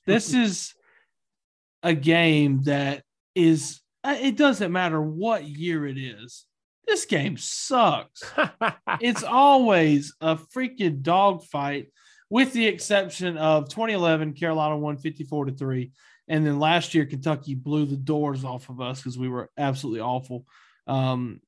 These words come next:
Speaker 1: and, but pretty much every other matchup since, like, two thousand seven is within one or two scores.
Speaker 2: Mm-hmm.
Speaker 1: A lot of times it's a one-score game, and it's just annoying.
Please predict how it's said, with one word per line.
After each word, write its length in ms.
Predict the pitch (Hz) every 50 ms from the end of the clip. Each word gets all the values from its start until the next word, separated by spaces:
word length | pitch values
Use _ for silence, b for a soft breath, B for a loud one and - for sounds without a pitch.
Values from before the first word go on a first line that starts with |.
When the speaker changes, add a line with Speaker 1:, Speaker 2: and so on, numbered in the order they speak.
| _
Speaker 1:
and, 260 | - 170 196 202 190
but 200 | 220 254 208 202
pretty 220 | - - 285 294 302
much 240 | 269 269 240 - 208
every 300 | 190 214 202 233 233 202
other 180 | 202 190 190
matchup 580 | 175 180 185 214 240 - - 202 185 175 175 -
since, 320 | - - 196 180 160 - 202
like, 180 | 180 170 160 165
two 100 | - 202
thousand 360 | 202 190 180 165 156 139 131
seven 680 | 131 - - - 240 240 226 170 160 147 143 156 156 - _ _ _ _ _ _ _ _ _ _ _ _ _ _ _ _ _
is 420 | - 170 165 165 165 160 156 143 160
within 600 | 170 196 196 202 240 233 220 214 214 214 202 - _
one 340 | - 180 185 190 208 214 208
or 60 | 190
two 240 | 180 - - 214 202 165
scores. 720 | - - - 202 185 165 160 160 160 156 156 - - _ _ _
Speaker 2:
Mm-hmm. 280 | 139 127 123 127 135 143
Speaker 1:
A 60 | 147
lot 220 | 156 170 185 202 196
of 60 | 185
times 340 | - 202 185 175 170 165 160
it's 140 | 165 156 170
a 40 | 156
one-score 520 | 151 165 160 151 135 - - 160 143 135
game, 340 | 131 139 131 131 127 120 113
and 140 | 135 147 151
it's 180 | 156 151 - -
just 240 | - 170 156 -
annoying. 880 | - 156 156 151 151 151 151 156 165 180 190 185 160 139 131 117 110 110